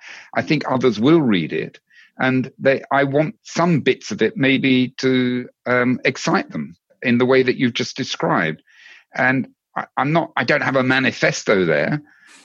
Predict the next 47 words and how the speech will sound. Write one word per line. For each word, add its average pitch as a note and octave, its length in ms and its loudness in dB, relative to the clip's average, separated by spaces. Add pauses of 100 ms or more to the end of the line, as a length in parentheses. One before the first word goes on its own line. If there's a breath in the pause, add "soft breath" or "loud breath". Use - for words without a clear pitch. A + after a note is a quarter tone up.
It's, - 320 -6
uh, - 100 -4 (140)
I - 40 0
mean, - 140 2
this - 140 0
is - 100 -12
typically A#2 460 0
British, F#2 420 -2
isn't A2+ 260 -2
it? A2 100 -2
It's - 120 -10
rather C3 300 2
understated. - 880 -2 (340 loud breath)
It's - 140 -8
sort C3+ 140 4
of, B2 180 4
you A#2+ 160 4
come D#3+ 240 0
across - 400 -2
it. - 260 -6 (600 soft breath)
I'm A#2 120 0
not C#3+ 140 2
making B2+ 320 2
a A2+ 60 2
song B2+ 280 0
and A2 160 4
dance C3+ 360 0
about E2 340 -4
it, - 180 -10
really. F#2+ 480 -6 (440 loud breath)
But C#3 220 2
if C#3+ 100 -4
there's - 160 -2
something D3 260 0
interesting C3 520 -2
there, G2+ 220 0
then A#2+ 160 0
maybe C3 280 0
somebody C3 320 -4
will B2+ 100 -2
respond C#3 520 -4
to F2+ 80 -2
it. - 100 -6 (480 loud breath)
The C#3 240 0
weakness C#3+ 640 0
of F#2 140 -4
my, F#2 360 -2